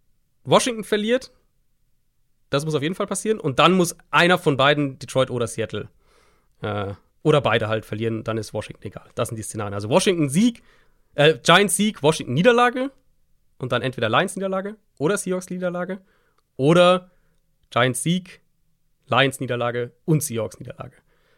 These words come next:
Dann sind sie dabei und das könnte passieren. Also Washington spielt gegen die Niners, kommen wir gleich noch zu. Nicht so unwahrscheinlich, Seahawks haben wir gerade angesprochen, äh, gegen die Chiefs, da rechnen wir beide mit einer Niederlage. Also wenn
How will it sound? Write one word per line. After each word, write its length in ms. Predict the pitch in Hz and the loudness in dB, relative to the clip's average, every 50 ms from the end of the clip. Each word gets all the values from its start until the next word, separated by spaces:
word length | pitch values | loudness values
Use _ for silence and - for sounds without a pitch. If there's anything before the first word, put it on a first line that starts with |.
| _ _ _ - | _ _ _ 2
Dann 160 | 131 143 165 | 2 4 4
sind 100 | 170 190 | 4 4
sie 60 | 190 | 4
dabei 300 | 190 202 190 214 214 165 | 4 6 6 6 4 4
und 80 | 123 117 | 2 0
das 100 | 135 - | -2 -4
könnte 220 | - 175 202 208 254 | -2 -2 -2 -2 -2
passieren. 280 | 202 196 - 262 220 | -2 0 2 2 2
Also 160 | 139 117 117 120 | 2 0 0 0
Washington 300 | 135 185 185 214 185 185 | 0 2 2 0 -4 -4
spielt 200 | - - 180 160 | -4 -4 -4 -2
gegen 160 | 165 151 143 | -4 -4 -4
die 80 | 127 117 | -2 0
Niners, 340 | 123 131 180 226 226 214 - | 2 2 4 2 2 0 0
kommen 140 | 196 190 202 | -2 -2 -2
wir 60 | 196 | 0
gleich 140 | 196 196 190 | 0 -2 -2
noch 100 | 190 185 | -2 -4
zu. 260 | - - 202 208 208 - - - - - - _ _ | -6 -6 -4 -6 -6 -8 -12 -20 -20 -20 -20 _ _
Nicht 200 | - 151 190 196 | 0 0 2 4
so 100 | - 202 | 4 4
unwahrscheinlich, 400 | 214 202 202 202 208 202 202 - | 4 4 4 4 4 4 4 2
Seahawks 260 | - 151 156 185 165 165 | 2 2 2 4 4 4
haben 100 | 170 156 | 4 4
wir 60 | 151 | 6
gerade 180 | 147 151 143 | 6 6 6
angesprochen, 520 | 135 160 190 190 - 196 180 214 247 254 247 _ - 220 214 - | 6 4 4 2 2 2 2 2 2 0 -2 _ -16 -20 -14 -6
äh, 260 | - 143 143 143 143 | -2 0 2 2 2
gegen 120 | 135 143 135 | 2 -2 -4
die 60 | 131 | -2
Chiefs, 400 | - - 185 214 262 - - - _ | 0 2 2 2 2 -2 -6 -10 _
da 80 | - 143 | -2 0
rechnen 240 | 139 143 - 156 135 | 0 0 0 0 0
wir 40 | 120 | 2
beide 220 | 143 160 185 165 | 2 2 2 2
mit 140 | 135 135 - | 0 -2 -4
einer 80 | 127 127 | -6 -6
Niederlage. 540 | 123 127 123 123 120 123 127 135 160 185 - - _ _ _ _ _ _ _ _ _ _ _ - | -4 -4 -4 -4 -2 -2 0 0 -2 -2 -4 -10 _ _ _ _ _ _ _ _ _ _ _ -4
Also 380 | 135 131 127 135 135 135 135 - - _ _ _ _ _ _ _ _ - | -2 -2 0 0 0 0 0 -2 -4 _ _ _ _ _ _ _ _ -18
wenn 520 | 127 117 110 117 185 240 277 277 262 - | -10 -4 -2 -2 0 0 -2 -4 -6 -8